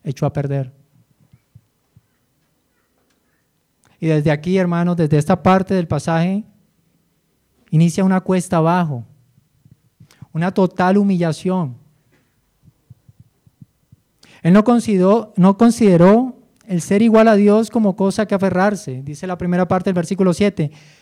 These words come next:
sino que se despojó a sí mismo. O literalmente se vació a sí mismo.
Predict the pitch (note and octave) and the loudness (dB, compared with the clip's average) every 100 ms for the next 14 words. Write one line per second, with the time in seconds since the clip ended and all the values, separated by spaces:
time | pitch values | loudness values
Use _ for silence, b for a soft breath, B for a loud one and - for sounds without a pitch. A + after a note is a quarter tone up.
0 | b b _ _ - E3 E3+ D#3 E3+ D#3+ | b b _ _ -4 -2 -2 0 0 -2
1 | - D#3+ E3 F3+ F3 E3+ F3 F#3 E3 A#2 | -2 -2 2 2 0 -2 -2 -2 -4 -14
2 | A2 _ _ _ _ _ _ _ _ - | -20 _ _ _ _ _ _ _ _ -20
3 | - _ _ _ _ _ _ _ _ - | -20 _ _ _ _ _ _ _ _ -8
4 | C#3+ D3+ C#3+ D#3 F3 F3+ D#3 D3 D#3+ D#3 | -6 -4 -2 -2 -2 -4 -6 -6 -4 -2
5 | D3 C3+ - F3 F3+ F3 E3+ - C#3+ - | -2 -4 -2 2 2 0 -8 -10 -8 -4
6 | E3+ E3+ F3+ - B2 | -2 -2 -2 -6 -14